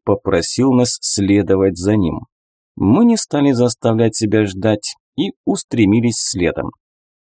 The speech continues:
Агарий подошёл к главной башне, донжону,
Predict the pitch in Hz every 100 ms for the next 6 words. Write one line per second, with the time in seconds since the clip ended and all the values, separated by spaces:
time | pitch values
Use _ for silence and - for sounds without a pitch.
0 | - 85 80 151 117 - 87 87 - 95
1 | 85 85 90 92 82 85 80 76 95 110
2 | - 151 160 - 101 139 135 123 135 135